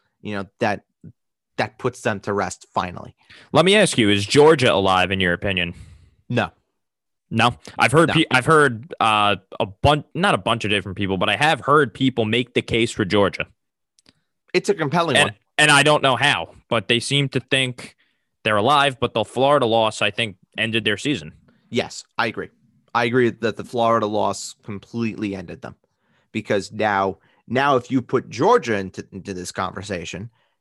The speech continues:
Speaker 1: and you're gonna say that Georgia deserved to be in this spot, well, Florida beat them. So if you're gonna put Georgia in there,
Speaker 2: You gotta put Florida in there.
Speaker 1: you gotta put Florida in there. Right. And that's taking somebody else out. Or you're saying that Florida are gonna get in over Georgia.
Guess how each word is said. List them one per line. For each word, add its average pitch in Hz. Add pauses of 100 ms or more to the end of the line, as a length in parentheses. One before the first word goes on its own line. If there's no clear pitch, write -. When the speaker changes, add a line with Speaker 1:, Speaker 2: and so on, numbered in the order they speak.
(120)
Speaker 1:
and 110
you're 123
gonna 117
say 110
that 101
Georgia 123
deserved 107
to 98
be 107
in 98
this 92
spot, 127
well, 104
Florida 92
beat 202
them. - (1080)
So 123
if 110
you're 170
gonna 185
put -
Georgia 123
in 87
there, 85 (340)
Speaker 2:
You 123
gotta 110
put 110
Florida 117
in 87
there. 87
Speaker 1:
you 120
gotta 110
put 127
Florida 226
in 82
there. - (420)
Right. - (120)
And 123
that's 131
taking 143
somebody 156
else 247
out. 73 (720)
Or 123
you're 113
saying 113
that 110
Florida 120
are 107
gonna 113
get 107
in 110
over 104
Georgia. -